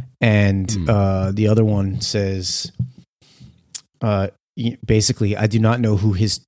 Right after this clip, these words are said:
Speaker 1: its child is. It's, it existed before the common ancestor." So again, it, it exists before physical reality, and we're not even sure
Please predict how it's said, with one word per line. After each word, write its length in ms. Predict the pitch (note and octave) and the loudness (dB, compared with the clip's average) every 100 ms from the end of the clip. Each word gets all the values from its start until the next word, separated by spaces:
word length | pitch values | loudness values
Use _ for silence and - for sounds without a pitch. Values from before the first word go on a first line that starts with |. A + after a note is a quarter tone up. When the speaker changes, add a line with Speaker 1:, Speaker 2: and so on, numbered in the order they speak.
| - | -6
Speaker 1:
its 240 | A#2 - | -6 -6
child 480 | - - A2+ A#2 G#2+ | -10 -4 0 2 2
is. 500 | G2+ G2 F#2+ F#2+ - - _ _ _ | -2 -4 -4 -4 -8 -12 _ _ _
It's, 240 | - - - - | -4 -4 -6 -2
it 120 | A#2 | 0
existed 420 | G#2 A2 - A2 | 2 2 2 0
before 380 | G#2+ - A2+ A2 | -2 -2 2 2
the 100 | G#2+ | 0
common 400 | - G#2 G#2+ G#2 | -4 -2 0 0
ancestor." 600 | G#2 G#2+ A2 G2+ - F#2+ | 0 0 0 -2 -2 -4
So 300 | - A2 G2 - - - | -2 0 0 -4 -14 -6
again, 420 | A#2 B2 A#2+ G#2+ | 0 2 2 0
it, 240 | - B2+ - | -4 -8 -4
it 100 | D3 | -2
exists 340 | A#2+ G2+ B2+ - | -2 0 0 0
before 800 | - - - C3+ C#3 C#3+ C#3 B2 _ _ _ _ _ _ _ | -4 -6 -4 0 2 4 2 -2 _ _ _ _ _ _ _
physical 440 | _ C3+ B2 C3 | _ 0 2 2
reality, 640 | A#2 A2 A2+ A#2+ A2+ G#2+ G#2+ | 4 4 4 4 4 0 -2
and 280 | A2 G#2+ - | -4 -4 -2
we're 140 | B2 | 0
not 160 | B2+ B2 | 2 4
even 180 | A#2 A2 | 2 0
sure 600 | - A#2+ A#2+ A2+ A2 | -2 0 2 4 2